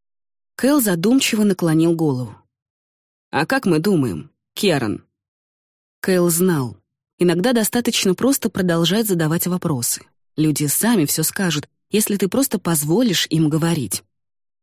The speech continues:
А иногда самые обычные вопросы могли выдавливать из них правду не хуже любимых Джеммой угроз. Впрочем, у каждого свои методы. "Прекратите", едва слышно сказал Блайт. "Прекратить?"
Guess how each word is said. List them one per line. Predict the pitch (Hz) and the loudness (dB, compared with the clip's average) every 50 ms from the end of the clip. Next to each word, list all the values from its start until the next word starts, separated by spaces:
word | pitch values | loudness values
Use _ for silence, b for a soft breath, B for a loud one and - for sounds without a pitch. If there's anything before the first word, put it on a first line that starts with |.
| _ _ _ | _ _ _
А | - 160 | 0 0
иногда | 175 190 202 226 277 320 320 | 2 2 2 2 2 0 0
самые | - - 254 269 262 240 214 190 165 | 0 0 2 4 4 4 4 2 2
обычные | 165 165 180 226 - - - 180 165 156 | 0 0 0 0 -2 0 0 2 2 2
вопросы | 151 147 143 - 196 240 262 - - - - _ _ _ _ | 0 0 -2 0 0 0 0 0 -2 -4 -4 _ _ _ _
могли | 180 170 170 185 240 269 | -2 0 2 2 2 2
выдавливать | 233 208 170 196 214 220 214 190 180 175 - - | 2 2 2 2 0 2 2 2 0 0 0 0
из | - 175 165 | -2 -2 0
них | 175 175 165 - | 0 0 0 -2
правду | - - 208 233 226 202 190 202 | -2 -2 0 0 0 0 0 2
не | 196 190 185 | 2 2 2
хуже | 180 - 262 277 262 247 220 | 0 0 0 2 2 4 2
любимых | 190 170 156 151 196 233 233 214 190 165 | 2 2 0 0 2 2 2 2 0 0
Джеммой | 147 143 170 165 175 180 175 170 165 - | -2 0 0 2 2 2 2 0 0 0
угроз. | 190 175 170 160 151 117 - - - - - _ _ _ _ _ _ _ _ _ _ _ _ _ _ _ | -2 -2 -2 -4 -4 -4 -4 -6 -6 -6 -8 _ _ _ _ _ _ _ _ _ _ _ _ _ _ _
Впрочем, | - _ - - 320 - - - 277 254 - | -20 _ -2 -2 0 0 2 2 0 2 0
у | 190 | -2
каждого | 180 - 180 233 277 277 240 262 254 269 269 | -2 0 0 0 0 2 0 0 2 2 0
свои | - - 277 285 247 165 135 135 | 0 0 0 0 2 2 2 0
методы. | 131 123 117 - - - - - - - _ _ _ _ _ _ _ _ _ _ _ _ _ _ _ _ _ | 0 -2 -4 -6 -10 -12 -14 -14 -14 -18 _ _ _ _ _ _ _ _ _ _ _ _ _ _ _ _ _
"Прекратите", | - 160 156 - - 165 156 151 - - - - 170 160 147 - - - 143 127 - - _ _ _ _ _ _ _ _ | -4 -4 -4 -2 -2 0 -2 0 -2 -2 -2 0 0 0 0 -2 -4 -4 -4 -8 -10 -14 _ _ _ _ _ _ _ _
едва | 170 165 160 143 147 151 147 | 0 2 2 2 2 0 0
слышно | - - 170 190 - - 160 160 | 0 0 0 0 0 0 0 -2
сказал | - - - 143 135 135 139 135 139 | -2 -2 -4 -4 -2 -2 -2 -2 -4
Блайт. | 127 127 127 104 - - - - _ _ _ _ _ _ _ _ _ _ _ _ _ _ | -4 -6 -8 -8 -10 -14 -20 -20 _ _ _ _ _ _ _ _ _ _ _ _ _ _
"Прекратить?" | - 160 147 - 151 143 135 - - 190 240 - - | -6 -6 -4 -2 -2 -2 -2 0 0 -2 -2 -2 -4